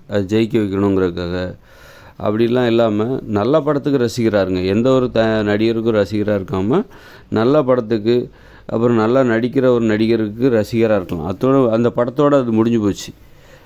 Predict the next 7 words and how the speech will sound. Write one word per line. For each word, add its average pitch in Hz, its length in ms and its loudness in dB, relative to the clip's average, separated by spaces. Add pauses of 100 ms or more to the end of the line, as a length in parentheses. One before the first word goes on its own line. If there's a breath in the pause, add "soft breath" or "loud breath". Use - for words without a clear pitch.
(140 soft breath)
இன்னொரு 135 280 2
படம் 127 280 2
நல்லா 131 300 2
இருக்குன்னு 139 320 0
தெரிஞ்சா 143 420 2
மட்டுமே 131 380 2
பாருங்க. 101 400 0